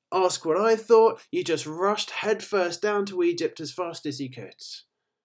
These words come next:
And so from this negative image, you can see what it means to wait for the Lord, can't you? It means seeking the counsel of God. It means that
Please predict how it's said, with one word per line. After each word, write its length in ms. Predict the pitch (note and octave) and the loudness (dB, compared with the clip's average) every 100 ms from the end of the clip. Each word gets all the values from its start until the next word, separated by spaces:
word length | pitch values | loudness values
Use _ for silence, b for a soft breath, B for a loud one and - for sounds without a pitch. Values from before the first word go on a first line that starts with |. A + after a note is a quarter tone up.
| _ _ _ _ _ _ _ _ _ _ _ _ | _ _ _ _ _ _ _ _ _ _ _ _
And 100 | - | -6
so 140 | D3 F#3 | -4 -4
from 200 | F#3+ G3 | -4 -4
this 180 | G3+ G3+ | -4 -4
negative 560 | G3+ G#3+ G#3+ G#3 F#3 | -6 -4 -6 -4 -2
image, 400 | F#3 F#3 B2+ - | -2 -2 -6 -10
you 100 | D#3+ | -14
can 280 | E3+ E3 - _ _ _ - | -16 -18 -18 _ _ _ -16
see 400 | - - G#3+ F#3 | -10 -6 -6 -6
what 200 | C#3 C#3+ | -6 -6
it 120 | - | -6
means 420 | A#2 G3 E3 B2 | -8 -8 -8 -10
to 100 | - | -12
wait 260 | C#3 D3 - | -10 -8 -8
for 80 | - | -10
the 120 | D#3+ | -6
Lord, 320 | G#3+ D#3 B2 | -4 -4 -8
can't 260 | F3+ F3+ C3 | -12 -12 -14
you? 180 | G#2+ G#2+ | -18 -16
It 140 | - | -14
means 280 | - F3 - B B B B | -14 -14 -16 B B B B
seeking 560 | - G3 G3+ G3+ F#3 | -6 -4 -6 -6 -8
the 80 | D#3+ | -8
counsel 640 | - F#3 G3 - - A#2+ | -10 -12 -12 -12 -10 -8
of 120 | B2+ B2+ | -8 -10
God. 280 | F3 F#3 | -8 -6
It 160 | D3 - | -6 -6
means 420 | G3+ G3+ D3+ B2+ | -6 -6 -6 -8
that 200 | D#3+ - | -8 -8